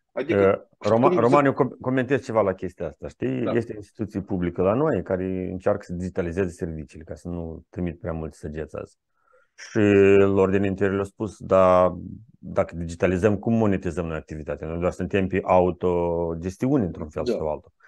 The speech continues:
Speaker 2: Și noi a doilea, a doilea copie a documentului, ce trebuie să-l dăm gratuit, dacă primul digital by default e și a doilea nu trebuie de plătit, cum mă, noi să trăim?” Deci, cumva, există această înțelegere, da? Cum noi monetizăm lucrurile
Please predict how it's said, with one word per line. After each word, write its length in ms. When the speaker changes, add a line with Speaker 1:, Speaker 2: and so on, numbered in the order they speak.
Speaker 2:
Și 120
noi 160
a 80
doilea, 600
a 100
doilea 260
copie 240
a 40
documentului, 520
ce 100
trebuie 260
să-l 120
dăm 60
gratuit, 440
dacă 320
primul 320
digital 400
by 120
default 520
e 240
și 140
a 40
doilea 300
nu 180
trebuie 240
de 80
plătit, 420
cum 200
mă, 100
noi 200
să 200
trăim?” 260
Deci, 140
cumva, 260
există 280
această 340
înțelegere, 640
da? 300
Cum 100
noi 160
monetizăm 640
lucrurile 420